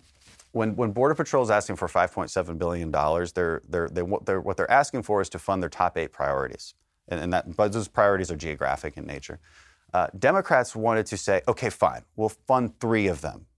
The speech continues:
And we're like, "Oh, great, one through three." "No, no, no, six through eight." Why on earth would you, why? <laughs> Like, what is, what could possibly be your reason except you want less enforcement?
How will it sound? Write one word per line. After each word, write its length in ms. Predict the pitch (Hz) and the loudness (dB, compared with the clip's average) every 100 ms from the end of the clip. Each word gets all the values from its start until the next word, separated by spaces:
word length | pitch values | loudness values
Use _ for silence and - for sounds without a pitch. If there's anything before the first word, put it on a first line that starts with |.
| _ | _
And 80 | 95 | 0
we're 60 | 107 | 2
like, 120 | 107 | 4
"Oh, 80 | - | 4
great, 200 | 180 104 | 4 4
one 180 | 104 107 | 2 0
through 140 | 104 | -2
three." 240 | - 82 - - _ - - | 0 -2 -4 -20 _ -20 0
"No, 120 | 120 | 2
no, 140 | 135 | 4
no, 120 | 113 82 | 2 0
six 280 | - 131 | -4 -4
through 180 | - 98 | 0 2
eight." 160 | 85 - _ _ _ _ _ _ _ _ | 2 -2 _ _ _ _ _ _ _ _
Why 260 | 127 190 262 | 2 4 6
on 60 | |
earth 200 | 240 220 | 6 4
would 100 | 190 | 2
you, 220 | 156 165 147 | 2 2 2
why? 400 | 202 165 110 - - | 4 6 6 0 0
<laughs> 120 | 143 | 6
Like, 680 | 233 254 208 202 190 220 - - - - | 10 12 12 10 8 4 -4 0 2 6
what 180 | 190 | 8
is, 200 | 208 175 - - - | 6 2 -8 -20 2
what 180 | 170 - | 2 4
could 180 | 196 | -2
possibly 560 | - - 113 - 135 135 | 0 2 2 0 0 0
be 140 | 117 | 0
your 200 | 117 113 | 2 2
reason 380 | 90 95 104 135 | 2 0 0 0
except 340 | 117 - 110 107 | -2 -2 -4 -2
you 80 | |
want 440 | 90 87 98 107 - | -4 0 -2 -2 -2
less 240 | 92 - | -2 -2
enforcement? 600 | 78 73 107 107 - - | -10 0 0 0 -4 -14